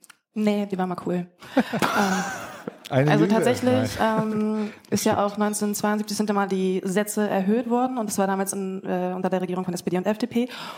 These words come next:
Speaker 1: Und, ähm, auch ein witziger Recherchefund, den ich hatte von neunzehnhundertsechsundneunzig war, dass der, ach, ich glaub, der hieß Martin Matz, das war damals der F-D-P-Landesvorsitzende von Berlin.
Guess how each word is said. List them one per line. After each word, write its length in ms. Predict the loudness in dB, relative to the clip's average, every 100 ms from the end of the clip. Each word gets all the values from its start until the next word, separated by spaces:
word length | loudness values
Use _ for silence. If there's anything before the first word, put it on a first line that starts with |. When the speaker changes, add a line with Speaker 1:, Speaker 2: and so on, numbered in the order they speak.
| -8 0
Speaker 1:
Und, 300 | 0 0 0
ähm, 380 | 2 2 -2 -2
auch 160 | -2 0
ein 60 |
witziger 260 | 0 2 0
Recherchefund, 440 | 2 2 2 0
den 80 | 0
ich 160 | 0 0
hatte 480 | 0 2 2 0 -6 _ -10 -8
von 260 | 0 0 2
neunzehnhundertsechsundneunzig 1000 | 2 0 0 -2 0 0 2 0 0 2
war, 180 | 0
dass 200 | 0 -2
der, 320 | 0 0 0 -4 -12 -18 -18 -20 -20 -6
ach, 140 | -2
ich 120 | -2 -2
glaub, 120 | -2
der 60 |
hieß 100 | 0
Martin 200 | 0 0
Matz, 160 | 0 0
das 140 | 0
war 80 | 0
damals 240 | 2 0 0
der 80 |
F-D-P-Landesvorsitzende 1120 | 0 0 2 2 2 0 0 0 0 0 0 -8 -20 -20 -8
von 260 | -2 0 2
Berlin. 540 | 0 2 0 0 -6